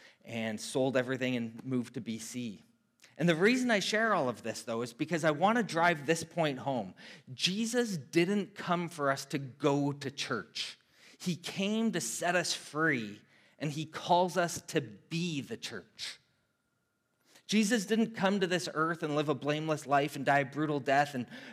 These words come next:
prove himself as Lord over death by resurrecting himself three days later just for us to go through the motions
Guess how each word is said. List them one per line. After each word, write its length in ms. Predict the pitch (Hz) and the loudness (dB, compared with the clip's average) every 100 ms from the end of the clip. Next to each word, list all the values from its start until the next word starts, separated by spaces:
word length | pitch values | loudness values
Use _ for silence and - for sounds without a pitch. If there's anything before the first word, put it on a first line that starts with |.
| - | -8
prove 320 | - 208 208 | 4 6 6
himself 480 | 202 170 170 170 160 | 2 2 2 2 2
as 160 | 131 | -2
Lord 320 | 135 147 170 165 | 0 4 6 6
over 240 | 160 147 | 4 0
death 600 | 127 151 156 131 - - _ _ - | 0 6 6 6 -2 -18 _ _ 2
by 140 | 139 | 4
resurrecting 640 | 135 151 147 147 151 165 156 | 6 4 4 2 2 0 -2
himself 340 | 131 139 127 | 0 0 0
three 220 | - 147 | 0 -2
days 240 | 139 131 120 | 0 -2 0
later 360 | 147 - - - - - - | -2 -2 -12 -20 -20 -20 0
just 280 | 196 190 - | 4 4 2
for 160 | 196 | 4
us 140 | 170 165 | 4 4
to 100 | 160 | -6
go 280 | 143 160 160 | 0 0 0
through 220 | 170 160 | -2 0
the 60 | |
motions 1000 | 147 139 139 156 - 113 101 107 - - | 0 2 4 2 -2 -6 -8 -10 -10 -12